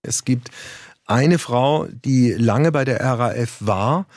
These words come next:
die dann, ich glaube, insgesamt siebzehn oder achtzehn Jahre inhaftiert war, die Sie auf eine besondere und auf eine besonders intensive Weise kennengelernt haben,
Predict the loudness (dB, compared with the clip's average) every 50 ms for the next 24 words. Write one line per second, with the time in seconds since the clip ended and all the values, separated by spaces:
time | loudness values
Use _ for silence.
0 | -20 -20 -20 _ _ _ 0 2 2 4 2 2 2 0 -2 -4 -2 -2 0 2
1 | 2 2 2 0 0 0 0 0 2 0 0 0 -2 -2 -4 -2 -2 -2 -2 0
2 | 0 -2 -2 0 -2 -2 -4 -6 -4 -2 2 2 4 4 2 2 0 -2 -2 0
3 | 0 2 2 4 2 0 -2 -6 -12 -14 -8 -2 2 2 4 2 2 0 -4 -12
4 | -18 -16 -12 -4 -2 0 2 2 0 0 -2 -6 -14 -20 -20 -20 _ _ _ 0
5 | 2 4 4 4 4 4 2 2 2 -2 -2 2 2 2 2 2 0 0 0 2
6 | 2 4 4 4 4 4 2 2 2 2 2 2 2 0 -2 -2 -2 -2 0 0
7 | -2 -4 -2 0 0 0 0 0 0 2 2 0 0 -2 -2 -4 -2 0 2 2
8 | 2 2 2 0 2 2 2 2 2 0 0 0 -2 -6 -8 -6 -4 0 2 4
9 | 4 4 4 4 4 4 2 2 2 0 -2 -2 -2 0 0 0 0 -2